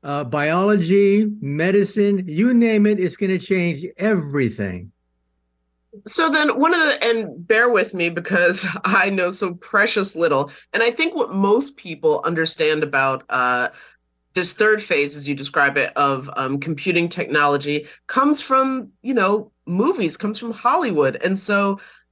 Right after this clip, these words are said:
Speaker 2: I think there's a concern that there could be something almost akin to the Terminator films, where computers are becoming self-aware and they become more powerful than us. And am I being completely ridiculously <laughs> over the top?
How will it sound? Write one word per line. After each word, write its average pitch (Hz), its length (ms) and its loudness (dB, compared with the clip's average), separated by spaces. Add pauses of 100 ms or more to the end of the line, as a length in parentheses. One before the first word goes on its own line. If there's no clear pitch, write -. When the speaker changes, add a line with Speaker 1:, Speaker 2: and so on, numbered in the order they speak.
(140)
Speaker 2:
I 208 140 2
think 269 320 -2
there's 233 240 2
a 220 60 2
concern 233 760 0
that 160 220 -2
there 175 120 0
could 175 180 -12
be 180 100 -10
something 190 460 -6 (100)
almost 208 320 0
akin 196 380 -2
to 196 140 -4
the 180 180 -6
Terminator 180 600 0
films, 120 460 -8
where 151 200 0 (220)
computers 214 840 -2
are 175 140 2
becoming 185 460 -4
self-aware 185 1000 0
and 160 200 -2
they 180 140 4
become 185 360 -6
more 180 200 -2
powerful 180 560 -2
than 180 280 0
us. 143 260 0
And 160 120 -2
am 180 200 -2
I 190 100 0
being 175 480 -2 (120)
completely 165 760 -2
ridiculously 165 840 0
<laughs> - 20 -4
over 180 200 0
the 180 160 -2
top? - 600 -2